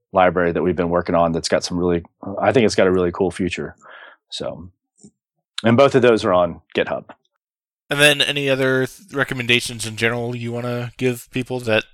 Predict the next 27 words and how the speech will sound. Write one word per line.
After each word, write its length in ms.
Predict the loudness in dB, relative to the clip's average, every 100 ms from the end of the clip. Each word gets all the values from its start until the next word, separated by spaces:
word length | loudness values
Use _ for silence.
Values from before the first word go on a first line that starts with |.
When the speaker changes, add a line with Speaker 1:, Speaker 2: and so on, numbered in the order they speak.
| _
Speaker 2:
you 140 | -16 -10
think 240 | -10 -4
they 100 | -2
should 200 | -2 -4
know 100 | -4
about 300 | 0 0 -2 -8
in 160 | -10
general? 340 | -4 -4 -4 -12 _ _ _ _ _ -2
Speaker 1:
There's 140 | 4 8
all 160 | 8
sorts 340 | 8 6 6 4
of 80 |
recommendations 680 | 0 0 -2 -2 -2 -2 -4
I 80 | -6
have 180 | -4 -6
for 80 | -8
people. 480 | -10 -10 -6 -2 2 0 2 -2 -2 -4 -6 _ _ _ _
<laughs> 0 | -6 -4 -6 -14 -16 2
That's 180 | 2 6
my 140 | 4
problem. 520 | 8 8 8 4 -4 -8 -14 -10 -4
<laughs> 40 | -4 -4 -4 -6 -4 -6 -6 _ _ _ _ _ _ _ _ _
If 140 | -6 -4
you're 140 | -2
new 180 | 0 2
to 80 | 2
Elixir, 560 | 2 0 -2 -2 -2